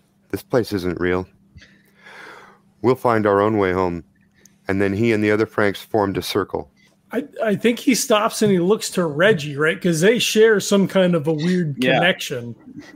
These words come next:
Speaker 2: You know, like, raised eyebrow, like, "Huh?"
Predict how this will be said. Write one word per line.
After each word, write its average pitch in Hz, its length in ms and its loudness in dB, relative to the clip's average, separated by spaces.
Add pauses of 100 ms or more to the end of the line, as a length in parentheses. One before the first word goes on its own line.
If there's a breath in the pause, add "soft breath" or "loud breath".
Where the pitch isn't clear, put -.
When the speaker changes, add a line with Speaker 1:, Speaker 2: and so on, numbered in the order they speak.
(500 loud breath)
Speaker 2:
You 175 100 0
know, 165 100 2
like, 165 260 0
raised 170 440 2
eyebrow, 160 580 2
like, 135 300 -4
"Huh?" 214 460 0